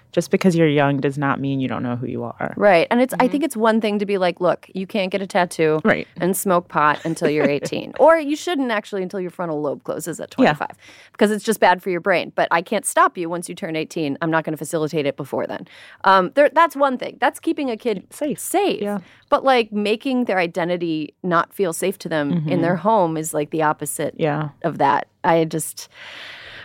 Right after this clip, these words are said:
Speaker 2: I don't get it. I don't, I don't get it. And I sometimes don't feel like a person. And I would like to travel to Mars and form a colony. And you're all invited.
Speaker 1: <laughs>
Speaker 2: You are all invited. Uh, we're also,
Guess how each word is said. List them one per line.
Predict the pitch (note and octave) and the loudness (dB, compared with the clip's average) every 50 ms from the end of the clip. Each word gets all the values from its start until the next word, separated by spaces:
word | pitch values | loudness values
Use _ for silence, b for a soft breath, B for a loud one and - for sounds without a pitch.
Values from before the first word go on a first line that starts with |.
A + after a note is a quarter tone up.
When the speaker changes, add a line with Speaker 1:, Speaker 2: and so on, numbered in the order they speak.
| B | B
Speaker 2:
I | B C4 | B 6
don't | C#4+ E4 C#4 A#3+ | 6 6 6 6
get | C#4 C#4+ C#4+ | 6 6 6
it. | G3+ - - - | 4 2 0 -2
I | F3+ F#3 | -4 -2
don't, | A3+ B3 B3+ B3 - - | -2 -2 -2 -2 -2 -2
I | G3 G#3+ | -2 0
don't | A#3 C4+ C4 A3 | 0 -2 -2 -2
get | - G3 F3+ | 0 0 0
it. | G3+ A3 G#3+ - - | 0 0 -2 -2 -4
And | G3+ F#3 | -4 -2
I | E3+ E3+ | -2 -2
sometimes | E3+ - F#3+ F#3 G3+ G3 F#3 F3 - | -4 -6 -6 -4 -2 -2 -4 -2 -2
don't | F#3 F3 E3 - | -2 -4 -2 -2
feel | - G3 | 0 0
like | F3+ F3+ F3 - | 2 0 0 -2
a | E3+ | -4
person. | - - G#3+ A#3 A#3 - C4 B3+ B3 | -4 -2 -2 -2 -2 -2 -2 0 0
And | A3 F#3+ | 0 0
I | F3+ F3+ | 0 0
would | E3+ E3 | -2 -2
like | E3 F3 - | -4 -4 -6
to | - | -8
travel | F#3+ - F#3+ F3+ E3+ F3 | -6 -2 0 0 0 -2
to | F3 - E3 | -4 -4 -2
Mars | D#3+ E3 F3+ G3+ A#3 B3 A3 | 0 2 2 2 2 0 -2
and | G3 G3 | -4 -4
form | - G#3 G3+ G3 | -2 -2 0 0
a | G3 | 0
colony. | F#3+ - A3 G3+ A3+ A#3+ B3 | 0 2 4 6 6 6 6
And | B3+ A#3 | 6 6
you're | B3 C4 A#3 A3+ C#4+ | 6 6 4 4 4
all | C#4+ - A3+ | 2 2 2
invited. | A3+ A#3 A3+ A3 A#3+ A3 A3 A3+ - | 2 2 2 0 0 0 -2 -4 -6
Speaker 1:
<laughs> | G3+ - - _ _ _ _ _ | -10 -16 -16 _ _ _ _ _
Speaker 2:
You | - B3+ C#4 D4+ | -6 -4 -2 0
are | D#4 D4 C4+ | 2 2 2
all | B3+ C#4 C#4 C#4 C#4+ C#4+ C#4 - - - | 2 2 2 2 2 2 0 -2 -6 -8
invited. | - B3+ B3+ A#3 A3 G3 F#3 F3+ E3 D#3+ D#3 D#3 D#3 D#3 - | -6 -4 -4 -2 0 -2 -2 -2 -2 -4 -4 -4 -6 -6 -2
Uh, | - G3 F#3+ F#3+ F3+ | 0 2 2 2 2
we're | F#3+ G#3 | 2 0
also, | G3 G#3+ A#3+ - - A#3+ G#3+ | 0 0 0 0 -2 -4 -4